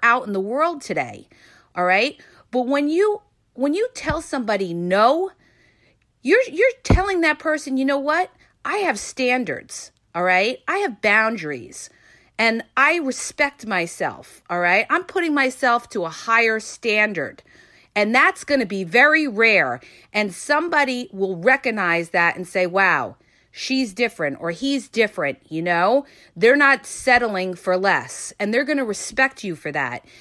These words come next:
and the right person is going to be attracted to that. This is what I'm trying to tell you. Do not lower your standards. Do not put up with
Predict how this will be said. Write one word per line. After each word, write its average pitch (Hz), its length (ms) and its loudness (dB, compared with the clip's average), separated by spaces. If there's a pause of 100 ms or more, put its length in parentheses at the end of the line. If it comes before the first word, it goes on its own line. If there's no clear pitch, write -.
(180)
and 196 160 0
the 190 80 2
right 240 360 2
person 240 480 -2
is 180 180 -6
going 190 320 -4
to 170 260 -2 (160)
be 180 160 -2
attracted 226 720 -2
to 160 120 -6
that. 123 320 -8 (480)
This 262 240 -2
is 262 140 -6
what 247 140 0
I'm 226 120 0
trying 208 380 -4
to 202 100 -10
tell 208 240 0
you. 143 160 -4
Do 196 220 -6
not 269 280 2
lower 220 220 0
your 202 200 -2
standards. 175 760 -2 (380)
Do 277 200 0
not 277 340 4 (260)
put 294 240 0
up 262 200 2
with 233 200 -6